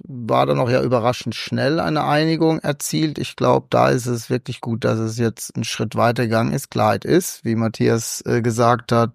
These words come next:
Natürlich ist es im Detail zu gucken, wie diese Mechanismen sind. Äh, beim Rest würde ich tatsächlich sagen, nein.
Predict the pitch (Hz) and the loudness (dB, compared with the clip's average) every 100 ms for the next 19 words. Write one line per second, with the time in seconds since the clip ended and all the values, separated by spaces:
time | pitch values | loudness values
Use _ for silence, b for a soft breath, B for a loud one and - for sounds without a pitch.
0 | _ - 135 123 120 120 120 120 113 123 | _ -14 -6 -4 -2 0 2 0 -2 -6
1 | - 110 117 110 - 110 113 - 113 - | -6 -4 -2 -2 0 0 0 -4 -6 -6
2 | 110 117 113 113 107 107 107 104 B B | -4 -2 0 0 0 0 0 -2 B B
3 | B B - 120 - 120 120 - 127 117 | B B -4 -2 0 2 2 2 0 2
4 | 120 151 170 - B B B B B B | 4 4 4 0 B B B B B B
5 | B B _ _ 156 147 156 147 123 B | B B _ _ 2 4 4 2 -2 B
6 | - 151 147 131 156 - - 156 147 135 | 0 2 4 4 2 0 0 2 2 2
7 | 147 - 151 135 147 135 139 139 139 139 | 0 2 0 0 -2 0 2 4 4 2
8 | 139 139 135 - _ _ _ _ _ _ | 0 -2 -4 -8 _ _ _ _ _ _
9 | _ _ _ _ _ 196 151 139 123 123 | _ _ _ _ _ -12 -6 0 2 4
10 | 127 104 | 2 -2